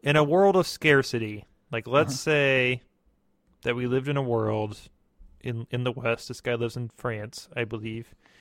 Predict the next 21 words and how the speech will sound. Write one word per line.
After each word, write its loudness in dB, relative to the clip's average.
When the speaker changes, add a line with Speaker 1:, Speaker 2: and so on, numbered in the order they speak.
Speaker 1:
in -2
France, -2
where 0
every 2
house 0
was -4
filled. -6
Speaker 2:
Mm-hmm. -14
Speaker 1:
Let's -4
just -8
assume -4
that -2
every 0
fucking 0
house -4
is -10
filled. -2
There's -10
no -4
more -2
houses. -4